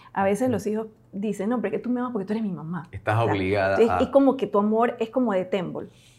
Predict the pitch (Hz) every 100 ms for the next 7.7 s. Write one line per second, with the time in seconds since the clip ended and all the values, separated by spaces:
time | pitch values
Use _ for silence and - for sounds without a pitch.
0 | - 233 220 262 302 240 208 226 247 277
1 | 277 196 180 180 214 214 233 226 233 254
2 | 254 254 220 185 175 196 220 220 220 220
3 | 220 233 233 - - - 208 214 220 233
4 | 233 233 208 208 214 233 214 214 220 233
5 | 214 254 254 - - - 240 320 294 -
6 | 208 220 220 285 277 277 240 247 285 -
7 | - 196 208 202 233 247 254